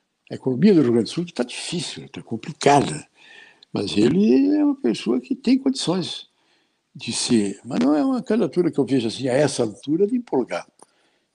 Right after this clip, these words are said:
A economia do Rio Grande do Sul também é muito complicada. No P S D B, quem é que tem mais?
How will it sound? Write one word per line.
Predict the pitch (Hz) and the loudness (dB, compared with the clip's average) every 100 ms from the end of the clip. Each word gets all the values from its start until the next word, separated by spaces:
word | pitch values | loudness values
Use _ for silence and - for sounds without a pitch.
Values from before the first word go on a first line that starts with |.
| - | -12
A | 113 | -8
economia | - 139 117 127 | -4 -4 0 2
do | 117 | 2
Rio | 107 | -2
Grande | 101 113 | -6 -6
do | 113 | -6
Sul | - 170 | -8 -8
também | - 269 269 285 | -2 0 2 4
é | |
muito | 277 240 190 | 4 2 0
complicada. | - 113 92 - 80 - _ _ _ _ _ _ _ _ _ _ | -4 -8 -8 -6 -6 -6 _ _ _ _ _ _ _ _ _ _
No | 147 143 | -4 0
P | 165 | 2
S | 147 | 4
D | 143 | 2
B, | 151 190 | 2 2
quem | 190 | 0
é | 165 | -2
que | |
tem | - 139 | 0 0
mais? | 98 - - | 0 -8 -18